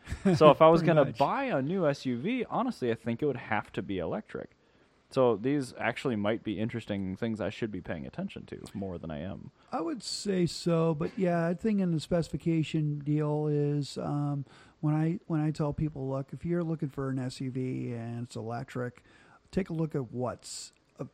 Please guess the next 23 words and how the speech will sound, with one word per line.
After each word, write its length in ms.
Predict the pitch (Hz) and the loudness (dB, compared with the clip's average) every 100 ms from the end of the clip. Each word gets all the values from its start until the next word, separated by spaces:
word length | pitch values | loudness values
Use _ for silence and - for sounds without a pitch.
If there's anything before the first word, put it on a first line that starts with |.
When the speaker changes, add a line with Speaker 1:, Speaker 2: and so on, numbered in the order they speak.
| _ | _
Speaker 1:
w-, 240 | 185 240 202 | -6 -2 0
you 60 | |
know, 200 | 165 113 - | 0 -4 -6
the 80 | |
power, 480 | 131 151 147 139 127 - | -6 -2 -2 -4 -8 -10
how 220 | 135 143 | -6 -6
the 100 | 135 | -6
power 360 | 143 131 131 | -6 -6 -6
system's 520 | 131 147 - 127 131 - | -10 -14 -12 -10 -10 -8
taken 300 | 143 135 131 | -8 -6 -6
care 320 | 127 123 123 | -6 -6 -6
of." 80 | 123 - | -10 -6
Speaker 2:
Yeah. 200 | 104 101 - | -6 -6 -6
Speaker 1:
If 220 | - 156 165 | -4 -2 0
you, 240 | 165 180 | 0 0
I 80 | 185 | -2
mean, 280 | 170 160 151 | 0 0 0
if 100 | 143 | -2
you 80 | 196 | -4
already 240 | 214 226 185 | 0 0 0
got 380 | 156 160 175 - | -2 -4 -6 -6
the 120 | 175 | -4
electric, 460 | 160 160 156 165 | -2 -6 -4 -8